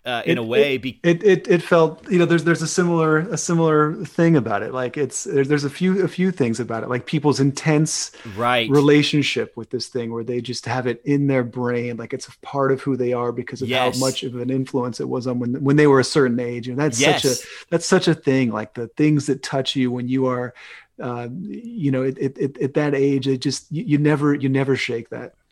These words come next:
Speaker 1: Yes. And Monster Squad was like that because it was,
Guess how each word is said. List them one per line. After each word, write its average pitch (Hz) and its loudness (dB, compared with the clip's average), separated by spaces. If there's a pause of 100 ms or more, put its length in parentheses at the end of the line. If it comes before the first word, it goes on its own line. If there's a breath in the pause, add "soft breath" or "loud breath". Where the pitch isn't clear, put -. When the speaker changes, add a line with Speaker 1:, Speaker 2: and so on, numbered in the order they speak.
(240)
Speaker 1:
Yes. 120 -4 (300 soft breath)
And 190 0
Monster 220 0
Squad 202 0
was 185 0
like 151 0
that 120 -2
because 135 -6
it 160 -6
was, 143 -4